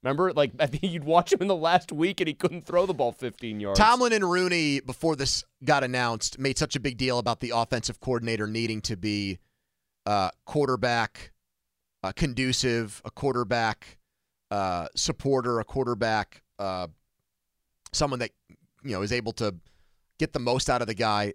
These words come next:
Speaker 2: So they've gotta, in somewhere in this promotional video, talk about the good work Smith did with Tannehill. They already did the Falcons thing. Did, did she mention any quarterback names?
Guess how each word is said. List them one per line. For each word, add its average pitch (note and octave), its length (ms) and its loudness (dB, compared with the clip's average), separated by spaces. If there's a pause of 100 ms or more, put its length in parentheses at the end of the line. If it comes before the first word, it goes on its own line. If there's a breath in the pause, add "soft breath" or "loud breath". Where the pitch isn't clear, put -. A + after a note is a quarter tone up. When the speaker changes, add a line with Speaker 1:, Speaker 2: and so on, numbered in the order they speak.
Speaker 2:
So A#2+ 500 2
they've C3+ 160 -2
gotta, A#2+ 380 2 (580)
in C#3 120 2
somewhere B2+ 880 0
in G#2+ 80 -4
this G2 200 -2
promotional A2 800 -2 (100)
video, G#2 520 -2
talk B2+ 260 -2
about G2+ 460 0
the A#2 80 -6
good A2 180 -2
work G#2 300 -4
Smith A2 260 -4
did G#2 160 -4
with F2 180 -10
Tannehill. G#2 500 -2 (1040)
They D3 100 4
already D#3 160 4
did C#3 120 -4
the A#2+ 60 -4
Falcons D3 460 2
thing. G2+ 220 -4
Did, A2 260 -4
did B2 180 -2
she C#3+ 140 -2
mention C#3 320 -2
any B2+ 180 -2
quarterback C#3 540 -2
names? C3+ 420 -4